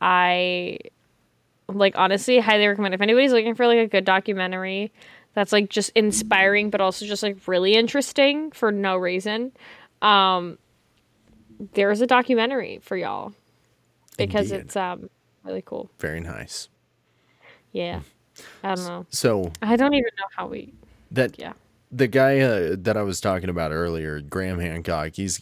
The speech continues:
Speaker 2: he's the
Speaker 1: Yeah. Yes,
Speaker 2: um,
Speaker 1: yes, the pyramid guy.
Speaker 2: Yeah,
Speaker 1: Yeah.
Speaker 2: uh, so he, he's also done a bunch of, uh, work in, um, in the Middle East, uncovering ancient ruins that are,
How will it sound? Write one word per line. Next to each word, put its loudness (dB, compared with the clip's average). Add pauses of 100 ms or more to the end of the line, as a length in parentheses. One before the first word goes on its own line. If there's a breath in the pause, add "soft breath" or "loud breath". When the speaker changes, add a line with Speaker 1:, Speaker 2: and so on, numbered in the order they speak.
Speaker 2:
he's -6
the -4 (180 loud breath)
Speaker 1:
Yeah. 0 (1000 loud breath)
Yes, 6
Speaker 2:
um, -4
Speaker 1:
yes, 6
the -2
pyramid 2
guy. -2
Speaker 2:
Yeah, 0
Speaker 1:
Yeah. 0
Speaker 2:
uh, 0
so 4
he, 2
he's 0
also 4
done 0
a -2
bunch -2
of, 2
uh, 0
work 0
in, -4 (300)
um, -6 (400)
in -2
the -4
Middle 0
East, -2 (120)
uncovering -4
ancient -4 (160)
ruins 0
that -2
are, -4